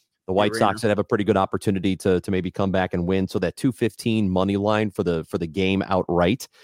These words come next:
Speaker 1: might be, uh, it might be a little risky, but certainly that, that F five at plus two hundred, I'm feeling really good about that one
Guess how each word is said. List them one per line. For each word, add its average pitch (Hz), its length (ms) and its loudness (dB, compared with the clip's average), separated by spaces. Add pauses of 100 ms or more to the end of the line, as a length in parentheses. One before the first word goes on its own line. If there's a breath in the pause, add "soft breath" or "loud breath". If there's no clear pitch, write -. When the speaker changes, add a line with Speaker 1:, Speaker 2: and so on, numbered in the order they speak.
(160 soft breath)
Speaker 1:
might 101 320 0
be, 98 380 2 (300)
uh, 90 240 2 (520)
it 151 80 2
might 147 160 4
be 143 80 0
a 117 80 4
little 110 340 4
risky, 180 500 0 (540)
but 113 260 2 (100)
certainly - 540 0
that, 98 340 2
that 95 260 0
F 110 160 2
five 87 640 -2 (240)
at 90 360 -2
plus 98 260 0
two 92 200 0
hundred, 85 460 -2 (800)
I'm 107 100 -6
feeling 90 460 -2
really 98 260 2
good 85 160 0
about 80 220 -4
that 80 200 -6
one 73 180 -14